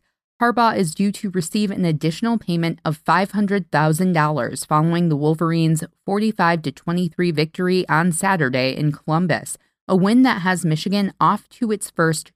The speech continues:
twelve and oh season since nineteen ninety-seven,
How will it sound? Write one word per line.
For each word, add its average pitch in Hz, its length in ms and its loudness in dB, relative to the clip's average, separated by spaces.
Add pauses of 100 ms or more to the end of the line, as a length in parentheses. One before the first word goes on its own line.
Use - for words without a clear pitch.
twelve 180 320 0
and 214 120 2
oh 185 100 2
season 139 640 0
since 160 320 -4
nineteen 170 500 0
ninety-seven, 165 840 -2